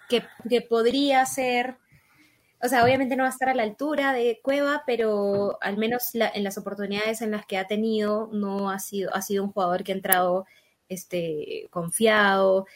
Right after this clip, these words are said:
Obviamente, O sea, es muy distinto jugar cualquiera de los partidos que se han jugado antes que jugar estos que vienen, ¿no? Que son extremadamente decisivos. Pero, no sé,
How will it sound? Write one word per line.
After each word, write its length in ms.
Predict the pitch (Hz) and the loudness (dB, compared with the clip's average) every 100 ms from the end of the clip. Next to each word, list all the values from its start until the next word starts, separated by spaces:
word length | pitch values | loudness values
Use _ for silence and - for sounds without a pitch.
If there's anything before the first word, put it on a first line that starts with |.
| - - | -12 2
Obviamente, 720 | 220 269 285 269 269 269 - - - _ _ _ - | 6 6 6 6 6 4 2 -10 -10 _ _ _ -4
O 80 | 226 | -2
sea, 320 | 220 214 208 190 | 2 4 6 4
es 300 | - 196 240 | 0 -2 2
muy 160 | 240 | 4
distinto 400 | 233 220 233 220 | 2 0 -2 -2
jugar 380 | 233 214 202 208 _ - | 0 2 2 0 _ 2
cualquiera 460 | 202 190 233 233 | 4 6 4 6
de 80 | 226 | 4
los 140 | 214 208 | 2 0
partidos 420 | 190 - 214 208 | -4 0 0 0
que 80 | 196 | -4
se 100 | 190 | -4
han 80 | 208 | -2
jugado 400 | 220 202 208 208 | 0 2 6 6
antes 380 | 202 202 220 | 4 0 -4
que 80 | - | -6
jugar 300 | 175 185 180 | -8 -2 -2
estos 300 | 185 - 214 | -2 -6 -8
que 100 | - | -6
vienen, 500 | 175 214 175 151 151 | 0 2 2 -4 -12
¿no? 200 | 147 185 | -10 -10
Que 120 | 208 | -10
son 460 | - 180 180 180 175 _ - | -10 -6 -4 -4 -6 _ -12
extremadamente 800 | 180 - - 202 196 190 185 196 | -8 -8 -4 0 2 0 -2 -4
decisivos. 760 | 185 - - 190 165 151 - _ _ _ _ _ _ _ | -6 -6 -6 -4 -4 -4 -10 _ _ _ _ _ _ _
Pero, 840 | 185 175 170 156 147 147 147 - 160 | -2 0 0 -2 -2 -4 -6 -8 -8
no 140 | 170 | -4
sé, 180 | 175 - | -4 -4